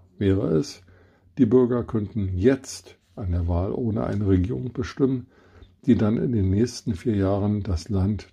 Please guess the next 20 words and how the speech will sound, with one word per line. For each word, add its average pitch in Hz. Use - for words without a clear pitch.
durch 87
die 87
aktuellen 113
und 110
vor 151
uns 95
liegenden 98
Klippen -
steuert. 85
Eine 113
immer 143
so 104
weiter 104
wir 95
haken 104
uns 98
unter 117
Schaukelpolitik 117
à 110
la 98